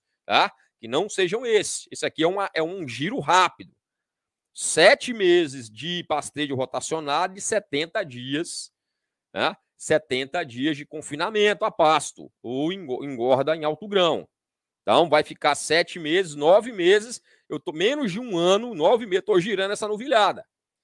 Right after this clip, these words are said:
Não é pra qualquer um, tá? Então, olha só, na seca, os animais serão confinados a pasto com ração de do-, a dois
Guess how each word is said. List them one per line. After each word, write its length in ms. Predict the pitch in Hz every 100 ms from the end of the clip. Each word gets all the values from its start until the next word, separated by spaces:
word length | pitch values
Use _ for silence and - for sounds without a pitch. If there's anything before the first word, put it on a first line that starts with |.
| _ _ _ _ _
Não 140 | 101
é 60 | 123
pra 140 | 185
qualquer 360 | 180 220 - 208
um, 380 | 254 233 196 113 _ _ _
tá? 360 | - 120 190 196 _ _ _ _ -
Então, 80 | 196
olha 220 | 254 254
só, 280 | - 196 160
na 140 | 190
seca, 680 | 180 - 233 254 - 120 - _ _ _ _ _ _ _ _ -
os 100 | 139
animais 460 | 170 170 160 196
serão 260 | - 170 160
confinados 720 | - 156 175 160 190 - - _
a 100 | 165
pasto 480 | - 143 175 202 180
com 140 | 170
ração 420 | 165 165 - 160
de 120 | 151 143
do-, 200 | 156 196
a 100 | 151
dois 520 | 131 139 220 226 -